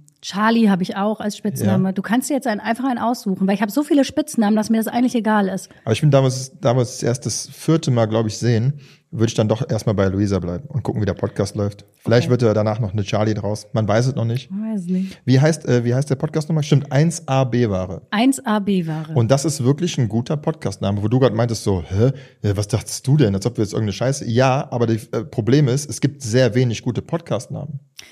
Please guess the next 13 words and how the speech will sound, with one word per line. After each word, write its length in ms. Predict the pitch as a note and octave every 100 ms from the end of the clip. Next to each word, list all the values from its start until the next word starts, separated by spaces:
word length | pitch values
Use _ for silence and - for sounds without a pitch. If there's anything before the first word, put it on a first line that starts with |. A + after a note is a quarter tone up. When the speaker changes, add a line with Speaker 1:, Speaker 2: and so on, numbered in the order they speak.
| _ -
Speaker 1:
Das 180 | A3
stimmt. 520 | - D4 A3 D#3+ - _ -
Speaker 2:
Oder? 400 | A2 A2+ F#3 -
Speaker 1:
Möchtest 320 | A3 A#3+ -
du 40 | A3+
die 100 | A3
Geschichte 720 | A#3 - C#4+ - A#3+ G#3+ G3
wissen, 420 | B3 B3 G#3+ G3
wieso 260 | G3 G#3 A#3
der 140 | A3+
Podcast 460 | A3 A3+ - A3 -
so 160 | G3+
heißt? 440 | G#3+ F#3+ E3 -